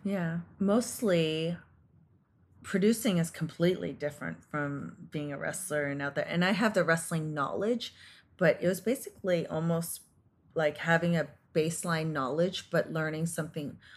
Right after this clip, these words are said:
new again, which I appreciated, because at the end of my wrestling career, that's how I knew I wanted to retire, because not only my injuries, but I told myself, "What's my next goal? What's my next goal as a wrestler?" And I couldn't answer that.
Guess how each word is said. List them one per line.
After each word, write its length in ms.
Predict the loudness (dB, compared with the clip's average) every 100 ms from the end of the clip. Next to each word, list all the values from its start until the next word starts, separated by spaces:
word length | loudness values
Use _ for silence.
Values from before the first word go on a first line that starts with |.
| -20 _ _ 2
new 340 | 6 8 6
again, 520 | 4 2 4 2 0 -6 -20 _ _ -6
which 200 | -2 4
I 160 | 6
appreciated, 720 | 4 4 0 -2 -2 -4 -6 -8
because 640 | -6 0 0 0 -4 -12 -18 _ -4
at 160 | -2
the 160 | -4 -2
end 220 | 0 2
of 100 | 4
my 120 | 4
wrestling 420 | 4 2 0 -2
career, 600 | -2 -4 -4 -4 -4 -8 -14 _ _ _
that's 280 | 2 2 4
how 120 | 4
I 100 | 4 4
knew 160 | 2
I 80 | 0
wanted 260 | 0 -4 -4
to 100 | -6
retire, 480 | -4 -2 0 0 -2
because 480 | -4 -4 -2 -2
not 180 | 0 4
only 220 | 2 2
my 140 | -2 -4
injuries, 560 | -4 -2 -2 -2 -4
but 380 | -4 -2 -2 -4 -10 -20 -20 -20 -20 _ 0
I 280 | 0 0 -6 _ -4
told 200 | 4 6
myself, 460 | 6 2 0 0 -2
"What's 160 | 0
my 100 | 4 4
next 260 | 2 -2
goal? 540 | -2 0 -2 -4 -6 -6
What's 220 | -4 2 6
my 100 | 6
next 240 | 6 2
goal 260 | 2 6 6
as 200 | 4 2
a 20 |
wrestler?" 340 | 0 0 0 0
And 140 | 0
I 60 | -2
couldn't 280 | -2 -2 0
answer 360 | -2 -2 -2
that. 320 | 0 0 -2